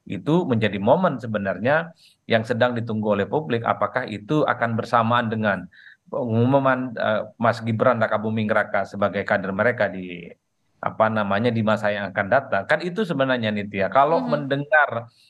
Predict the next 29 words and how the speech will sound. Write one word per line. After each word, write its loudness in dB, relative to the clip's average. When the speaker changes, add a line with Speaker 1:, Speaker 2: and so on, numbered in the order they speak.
Speaker 1:
suara-suara 2
publik, -4
pembicaraan-pembicaraan 0
yang -2
selama 0
ini -4
sering -4
kita 2
dengar -4
di -4
kalangan 2
aktivis, -2
ke-, -2
di -8
kalangan 0
elit, -2
dan -2
bahkan 0
di -6
kalangan -2
media, 0
ya 2
sebenarnya 0
tinggal 0
nunggu -6
waktu 0
Gibran -2
itu 0
akan -2